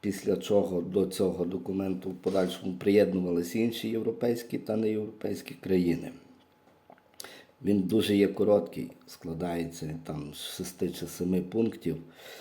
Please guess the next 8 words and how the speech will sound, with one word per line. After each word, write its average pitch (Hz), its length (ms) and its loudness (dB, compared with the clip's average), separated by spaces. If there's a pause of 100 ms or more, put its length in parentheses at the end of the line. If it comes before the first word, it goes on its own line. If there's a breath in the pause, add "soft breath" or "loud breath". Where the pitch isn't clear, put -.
(240 loud breath)
між-, 90 360 -2
поміщається 92 880 2
на 87 140 0
дві 92 200 -2
сторінки 95 560 -2
тексту. 87 560 -6 (760 loud breath)
І, 87 460 2
е, 85 360 0